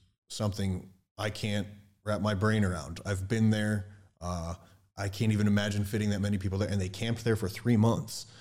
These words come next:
Uh, and it was actually some significant numbers of people were killed, um, during this revolution. So it was, it was a big deal. And the reason that I emphasize that is I wanna underscore how much this meant to the Ukrainian people.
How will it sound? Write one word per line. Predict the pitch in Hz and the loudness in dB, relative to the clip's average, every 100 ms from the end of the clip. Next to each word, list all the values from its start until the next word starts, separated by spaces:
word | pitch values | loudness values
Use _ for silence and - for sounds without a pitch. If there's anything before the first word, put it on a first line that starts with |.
| - - _ | -20 -20 _
Uh, | - 85 80 64 | -10 -8 -8 -6
and | 92 95 | -4 -2
it | |
was | 98 92 - - - - _ _ _ _ _ - 90 | -2 -2 -4 -8 -12 -18 _ _ _ _ _ -12 -8
actually | - 127 | -6 -4
some | - 101 | -2 -2
significant | 101 95 127 104 113 | 0 0 0 0 0
numbers | 107 110 98 | 2 2 2
of | 95 | 0
people | - 107 92 | -2 -2 -4
were | 78 | -6
killed, | - 131 95 95 - - _ _ _ 78 | -2 0 0 -4 -10 -20 _ _ _ -8
um, | 90 80 90 - | -6 -6 -8 -6
during | 104 95 | 0 0
this | 90 - | 0 -4
revolution. | 92 90 90 90 | -4 -4 -4 -6
So | 90 87 | -6 -4
it | 113 | 0
was, | 123 113 - - - | 0 0 -4 -12 -4
it | 110 | 2
was | 117 107 | 2 2
a | |
big | 92 101 127 113 | 0 0 0 -2
deal. | 117 120 104 | 0 0 0
And | 98 101 | -2 0
the | 98 | 2
reason | 117 113 110 | 2 2 2
that | 104 | 2
I | 98 98 | 0 -2
emphasize | 117 127 98 - 92 92 | -2 -2 -4 -4 -4 -4
that | 95 87 85 - - - - - - - _ | -6 -6 -8 -14 -20 -20 -20 -20 -20 -20 _
is | 98 98 | -6 0
I | 101 | 4
wanna | 110 104 101 - | 4 4 0 -2
underscore | 127 143 117 95 - 98 92 | 4 6 6 2 0 0 2
how | 85 107 | 2 4
much | 107 107 - | 4 4 0
this | 101 95 98 | -2 -2 -2
meant | 98 98 | -4 -4
to | 104 | -4
the | 95 | -2
Ukrainian | 90 92 92 95 92 95 85 87 | 0 -2 -2 -2 -2 -2 -6 -8
people. | - 92 90 - | -10 -10 -10 -10